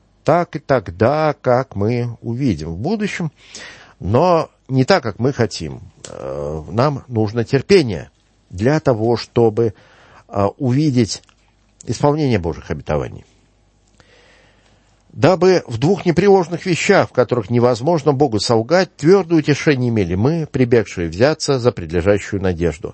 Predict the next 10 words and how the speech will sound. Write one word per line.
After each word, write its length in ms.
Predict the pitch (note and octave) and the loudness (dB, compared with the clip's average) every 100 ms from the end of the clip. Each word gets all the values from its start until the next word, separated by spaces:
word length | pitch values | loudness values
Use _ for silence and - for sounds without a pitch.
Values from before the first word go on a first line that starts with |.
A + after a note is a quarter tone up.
| - - - - | -16 -20 -20 -2
которая 380 | - F3 F#3+ F3+ | 2 4 4 4
есть 320 | D#3 F#3 D#3 | 2 2 2
для 140 | D#3 D#3+ | 2 2
души 800 | D#3+ D3 - F#3 G#3 F3 D#3 _ _ - | 2 0 -2 0 2 2 2 _ _ 0
как 180 | D3 | 0
бы 140 | B2+ E3 | 0 -6
якорь 560 | B2+ E3+ E3 - G#2 | 2 4 4 2 -4
безопасный 720 | D#2+ F#2+ G2+ F#2+ F#2 - F2+ E2 | -4 0 0 0 -2 -2 -8 -6
и 20 | |
крепкий 520 | A#2+ D#3+ - C#3+ | 0 0 0 -4